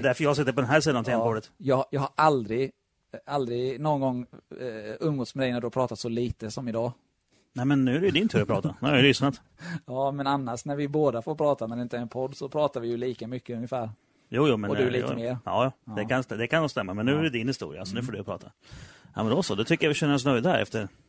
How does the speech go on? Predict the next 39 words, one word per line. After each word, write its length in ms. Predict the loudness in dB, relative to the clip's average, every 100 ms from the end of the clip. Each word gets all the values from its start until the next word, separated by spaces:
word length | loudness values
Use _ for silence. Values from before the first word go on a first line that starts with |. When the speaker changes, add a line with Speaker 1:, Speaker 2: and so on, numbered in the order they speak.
| _ -10
Speaker 1:
tre 140 | -8
och 60 | -8
sjutton. 300 | -10 -10 -12 -10
Speaker 2:
Ja. 240 | -6 -6 -8 _ _
Speaker 1:
Ja. 260 | -10 -10 -10
Speaker 2:
Får 160 | -10 -8
vi 80 | -4
göra 220 | -2 -2
det? 80 | -4 -12 -8
Speaker 1:
Ja, 240 | -6 -6 -8
det 200 | -10 -10
blir 200 | -10 -10
svinbra. 400 | -10 -12 -10 -12
Så 120 | -8 -6
Speaker 2:
Ja, 80 | -4
vi 80 |
Speaker 1:
hoppas 180 | -6 -8
vi 200 | -10 -10
att 300 | -10 -12 -16 -20 -16 -10
folk 360 | -4 -2 -2 -4
där 120 | -2
ute 280 | -2 -2 -4
då 220 | -4 -6 -8
är 440 | -10 -8 -10 -12 _ _
asnöjda 480 | -8 -6 -6 -8 -6
också. 380 | -6 -6 -6 -6 -6
Och, 420 | -8 -8 -10 -6
eh, 400 | -4 -2 -2 -4 -6 -10 _ _ _ _ _ _ -10
Speaker 2:
Vi 160 | -8
ska 160 | -6 -6
äta 140 | -6 -4
godis 540 | 0 0 0 -4 -6
och 80 | -8
dricka 240 | -8 -6
mer 180 | -6 -4
bärs 260 | -4 -6 -6
nu, 120 | -8
tror 160 | -2
jag. 100 | -2